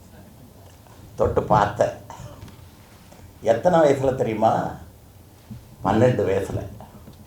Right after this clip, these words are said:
ஏன் தொட்டு பார்த்தேன்னு கேளுங்க. வீரபாண்டிய கட்டபொம்மன் படம்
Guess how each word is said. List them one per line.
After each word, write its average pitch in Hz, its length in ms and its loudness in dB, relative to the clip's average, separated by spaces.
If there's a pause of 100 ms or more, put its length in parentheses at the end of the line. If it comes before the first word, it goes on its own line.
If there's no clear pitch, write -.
(1500)
ஏன் 233 360 10
தொட்டு 233 240 10
பார்த்தேன்னு 165 420 8
கேளுங்க. 104 420 2 (1900)
வீரபாண்டிய 196 560 10
கட்டபொம்மன் 160 560 6
படம் 135 460 6